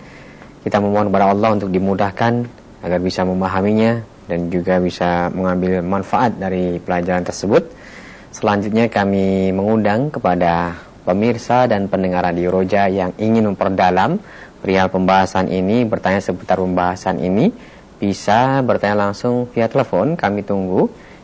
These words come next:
di nol dua satu delapan dua tiga enam lima empat tiga dengan menyebutkan nama dan dari mana Anda berasal.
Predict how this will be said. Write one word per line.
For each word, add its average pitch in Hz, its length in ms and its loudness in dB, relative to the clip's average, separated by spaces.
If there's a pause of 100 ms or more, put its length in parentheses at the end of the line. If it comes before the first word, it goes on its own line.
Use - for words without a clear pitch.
(100)
di 110 160 2
nol 104 240 2
dua 101 160 2
satu 110 640 0
delapan 92 720 0
dua 95 300 2
tiga 90 500 0
enam 87 320 0
lima 87 300 0
empat 78 320 -2
tiga 85 320 0
dengan 104 260 2
menyebutkan 85 540 0
nama 82 260 0
dan 82 240 0
dari 80 160 2
mana 78 320 -6
Anda 78 160 -4
berasal. 78 560 -6